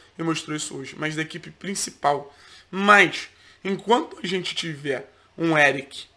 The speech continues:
precisando preencher o meio-campo, e não é questão de precisando, mas o mecanismo tático onde o nosso lateral direito vira um meio-campista,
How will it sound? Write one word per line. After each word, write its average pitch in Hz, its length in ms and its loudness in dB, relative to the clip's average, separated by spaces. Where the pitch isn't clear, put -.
precisando 151 580 -4
preencher 160 640 2
o 139 40 -6
meio-campo, 127 680 -8
e - 80 -10
não - 100 -6
é - 60 -6
questão 160 420 -6
de 143 140 -12
precisando, 143 760 -10
mas 180 220 2
o 202 40 -4
mecanismo 196 640 2
tático 151 460 4
onde 147 120 -12
o 147 40 -10
nosso 151 240 -6
lateral 147 340 0
direito 147 420 -6
vira 170 220 2
um 160 80 0
meio-campista, 147 840 -8